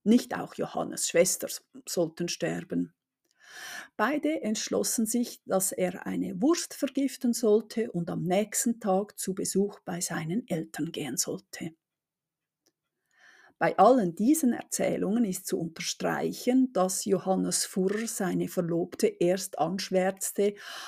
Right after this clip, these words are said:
als einer seiner Verhörer diese Möglichkeit auf den Tisch legte. Es wurden allerlei Suggestivfragen gestellt, sodass Johannes sich plötzlich darauf festlegte, das alles mit seiner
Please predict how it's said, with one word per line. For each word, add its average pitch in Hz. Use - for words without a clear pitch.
als 185
einer 208
seiner 175
Verhörer 185
diese 180
Möglichkeit 165
auf -
den 190
Tisch -
legte. 175
Es 208
wurden 214
allerlei 185
Suggestivfragen 190
gestellt, 196
sodass 175
Johannes 180
sich -
plötzlich 240
darauf -
festlegte, 214
das 214
alles 196
mit 202
seiner 180